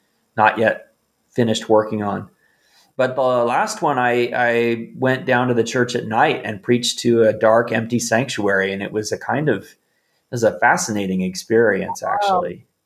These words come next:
Speaker 1: And really, uh, I, I kept thinking it, it's really suggestive for the time that we're in, that for a Christian, obviously, we're not only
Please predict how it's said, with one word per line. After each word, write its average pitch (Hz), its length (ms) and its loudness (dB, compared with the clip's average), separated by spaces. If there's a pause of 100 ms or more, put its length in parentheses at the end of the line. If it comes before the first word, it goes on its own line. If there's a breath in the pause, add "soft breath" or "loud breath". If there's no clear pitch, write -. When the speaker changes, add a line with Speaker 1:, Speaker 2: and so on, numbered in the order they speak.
(260)
Speaker 1:
And 120 140 -2
really, 143 540 0
uh, 113 80 -4
I, 98 960 -4
I 107 40 -14
kept 143 240 -2
thinking 143 340 -2
it, 107 260 -8
it's 113 200 -6
really 139 220 4
suggestive 110 760 0
for 95 100 -6
the 95 100 -2
time 101 280 -4
that 95 100 -4
we're 98 160 -2
in, 95 320 -4
that - 280 -6 (520)
for 127 140 2
a 117 100 -2
Christian, 185 340 0
obviously, 117 560 2
we're 113 120 2
not 120 180 2
only 117 500 -2